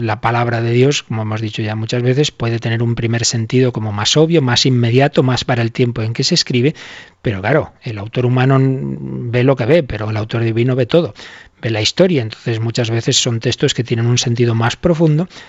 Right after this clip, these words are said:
que no se queda en ese momento al que se refiere, a lo mejor, el autor humano, sino tiene ya esa dimensión para, para toda la historia. Lo digo porque en aquel momento sí, era la persecución del Imperio Romano,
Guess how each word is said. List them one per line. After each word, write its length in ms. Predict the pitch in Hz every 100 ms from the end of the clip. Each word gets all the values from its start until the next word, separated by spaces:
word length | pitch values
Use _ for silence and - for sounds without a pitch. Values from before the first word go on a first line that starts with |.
| _
que 120 | -
no 100 | 107
se 200 | 113 135
queda 340 | 123 151 180 - - -
en 160 | - 113
ese 160 | 107 120
momento 580 | 110 110 110 110 127
al 120 | 120 117
que 100 | -
se 140 | -
refiere, 840 | 95 98 95 - 113 117 117 113 - - -
a 40 |
lo 100 | 104
mejor, 260 | 104 120 120
el 100 | 113
autor 280 | 107 - 104
humano, 380 | 147 208 135
sino 340 | - 107 101 101 - _ -
tiene 280 | 107 101
ya 140 | 101 104
esa 200 | - 113
dimensión 600 | 113 113 113 107 117 123
para, 320 | 131 113 92
para 200 | 98 98
toda 240 | 95 117 123
la 80 | 113
historia. 340 | - 90 92
Lo 140 | 147
digo 260 | 131 127 160 - - - _ -
porque 400 | 123 120 - -
en 80 | 120
aquel 200 | 107 117
momento 400 | 123 127 127 156
sí, 240 | - 151 _
era 140 | - 113
la 160 | 117
persecución 500 | 120 117 117 117 120
del 140 | 113 107
Imperio 320 | 107 117 120
Romano, 360 | 139 156 165